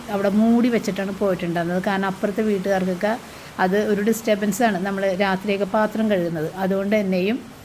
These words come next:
ഒന്നും ചെയ്യാതെയാണ് കിടന്നത്. അതുകൊണ്ട് എനിക്ക് ഉറക്കം വന്നിട്ടുണ്ടായിരുന്നില്ല. ഞാനങ്ങനെ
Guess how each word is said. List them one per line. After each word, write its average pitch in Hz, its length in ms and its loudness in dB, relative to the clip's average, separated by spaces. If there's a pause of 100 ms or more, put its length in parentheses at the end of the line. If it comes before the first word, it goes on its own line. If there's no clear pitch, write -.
(240)
ഒന്നും 214 220 4
ചെയ്യാതെയാണ് 208 760 4
കിടന്നത്. 190 320 0 (440)
അതുകൊണ്ട് 247 320 6
എനിക്ക് 240 180 2
ഉറക്കം 202 480 2
വന്നിട്ടുണ്ടായിരുന്നില്ല. 170 720 0
ഞാനങ്ങനെ 214 500 2